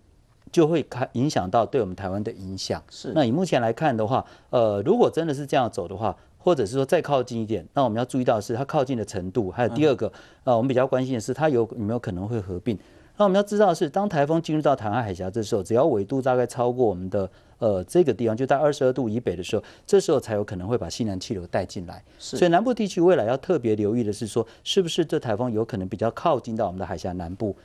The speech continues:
Speaker 2: 嗯哼。
Speaker 1: 那只要有进来，那再往北移动，就算是未来它会从大陆这个地方进去，那么对南部地区也会带来比较明显的雨水。
Speaker 2: 嗯哼。
Speaker 1: 那这个雨水的多寡要看它停留的时间。
Speaker 2: 嗯哼。
Speaker 1: 好，那这个停留时间就要看康博士台风了。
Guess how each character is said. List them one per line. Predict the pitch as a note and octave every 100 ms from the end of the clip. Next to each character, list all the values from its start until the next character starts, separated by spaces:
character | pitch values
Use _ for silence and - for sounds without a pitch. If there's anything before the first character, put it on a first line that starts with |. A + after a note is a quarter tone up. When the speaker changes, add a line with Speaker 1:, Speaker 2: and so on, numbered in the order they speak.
| -
Speaker 2:
嗯 | G#2+
哼。 | A2
Speaker 1:
那 |
只 | B2+ D3
要 | G#3+
有 | C#3
进 | A#2+ F#3
来， | C#3 A2 A#2+
那 | C#3+
再 | D#3+
往 | C3+ A#2
北 | B2
移 | F#2
动， | F#3 A#2 - -
就 | G3+
算 | F3 E3
是 | D#3
未 | D#3+ C3+
来 | A2
它 | C3
会 | C3+
从 | A2 G#2
大 | C3
陆 | A#2 A2+
这 | B2
个 | G#2
地 | G#2+
方 | G#2 G#2
进 | A#2 F#2+
去， | - G2+ - -
那 | - B2+
么 |
对 | A2 C#3
南 | F#2+ G#2+
部 |
地 | C3 C#3
区 | - B2
也 | G2
会 | F#2
带 | G#2+ A2
来 | F#2
比 | F#2
较 | G2+
明 | G2+ G2
显 | G#2 F2
的 | -
雨 | F#2+ G2+
水。 | - G2+ E2 -
Speaker 2:
嗯 | A#2+
哼。 | C#3
Speaker 1:
那 | D3+
这 | G#3+
个 |
雨 | D#3 F#3+
水 | D#3
的 | B2
多 | C3 D#3
寡 | D3+ F#2+
要 | A#2
看 | B2+
它 | A#2
停 | - G2+
留 | G2 F#2
的 |
时 | F#2 - F2
间。 | - G2 F#2
Speaker 2:
嗯 | A2 A#2+
哼。 | B2+
Speaker 1:
好， | B2 B2+
那 | F#3+ C4
这 |
个 | B3+
停 | - F3+
留 | F#3
时 | E3+ D3
间 | D#3 D#3
就 | D3
要 | B2+
看 | C#3+ A#2+ F#2 _ _ _ _ _ -
康 | C#3+
博 | B2
士 | G2 A#2
台 | G2 F2+
风 | F#2 F2+
了。 | E2+